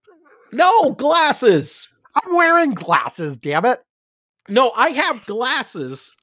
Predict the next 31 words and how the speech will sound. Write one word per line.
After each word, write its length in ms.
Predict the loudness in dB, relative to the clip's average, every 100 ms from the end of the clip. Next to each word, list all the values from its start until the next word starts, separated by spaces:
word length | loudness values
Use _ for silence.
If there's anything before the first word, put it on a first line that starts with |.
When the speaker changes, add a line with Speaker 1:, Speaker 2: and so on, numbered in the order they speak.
| _ _
Speaker 1:
for 540 | -12 -4 4 4 4
just 320 | -2 -6 -6 0
looking 380 | 0 0 -6
at 100 | -6
the 80 | -6
computer 520 | -6 -10 -10 -12 -12
specifically. 680 | -16 -16 -12 -12 -14 -20 -20 _ _ _ _ -20
Speaker 2:
Yeah, 180 | -20
yeah. 200 | -20 -18 -8
I, 300 | -6 -6 -4
I, 200 | -4 -4
I, 60 | -4
I 80 | -4
have 200 | -4 -4
the, 200 | -2 -2
like, 240 | -2 -4 -8 _ -20
w-, 380 | -20 -12 -8
the 140 | -6 -6
kind 360 | -6 -4 -2 0
that 100 | 0
are 120 | 0
variable 600 | 0 0 2 0 -2 -4
depending 420 | -4 -4 -6 -4 -4
on 100 | -4
what 80 |
Speaker 1:
No, 80 | -2
Speaker 2:
you 60 | -2
Speaker 1:
no, 80 | 0
Speaker 2:
look 80 |
Speaker 1:
no, 40 |
no, 40 | 0